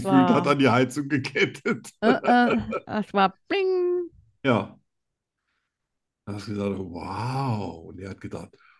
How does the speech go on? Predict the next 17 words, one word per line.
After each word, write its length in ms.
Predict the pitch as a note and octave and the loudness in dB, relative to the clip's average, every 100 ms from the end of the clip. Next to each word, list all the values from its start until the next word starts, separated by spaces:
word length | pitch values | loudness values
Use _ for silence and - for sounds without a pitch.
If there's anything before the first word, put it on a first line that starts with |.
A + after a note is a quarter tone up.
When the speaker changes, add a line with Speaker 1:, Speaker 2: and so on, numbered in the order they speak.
| _ _ | _ _
Speaker 1:
„Wow.“ 580 | - - B2+ A2+ D#3 D#3+ | -12 -8 -6 -4 -4 -4
Speaker 2:
Wow, 720 | F3 A3 A#3 A3 G3 F#3 F3+ - | -2 -4 -4 -4 -2 -4 -6 -6
genau. 440 | G3+ F3+ F3 F#3 - _ _ _ _ - | -2 -2 -4 -8 -14 _ _ _ _ -12
Und 240 | G3 - | -12 -8
sechs 260 | G#3 G3+ - | -6 -6 -6
Monate 380 | G#3+ G#3 G3 G3+ | -2 -2 -2 -8
später 400 | - F#3 G3 B3 | -2 -2 -2 -4
haben 120 | A3 | -4
wir 100 | A3 | -4
geheiratet. 540 | G3 E3+ D#3+ E3 D#3+ - _ _ _ _ _ _ _ _ _ - | -4 -4 -6 -8 -10 -14 _ _ _ _ _ _ _ _ _ -6
Speaker 1:
Okay, 1300 | A#2 A#2 - - G2+ G2 G#2+ C3+ G#3 A#3+ B3+ B3 B3 | -4 -4 -10 -8 -4 0 2 2 2 2 2 4 6
ja, 720 | C4+ D4 D4+ D4 A3 C#3 B2+ G#2+ | 6 4 4 2 2 0 -2 -2
das, 480 | A2+ C#3+ - - - - | -2 -4 -6 -16 -18 -6
Speaker 2:
<laughs> 460 | G3 - - C#4 - | -4 -4 -4 -4 0
Speaker 1:
das 320 | A#2+ G#2+ - | 0 0 -2
ist 200 | D#3 G#3+ | -2 -2
spontan. 1080 | - - G#3+ A3 G3+ F#3 C3+ F#2+ - - | -2 0 2 2 0 -2 0 -2 -6 -10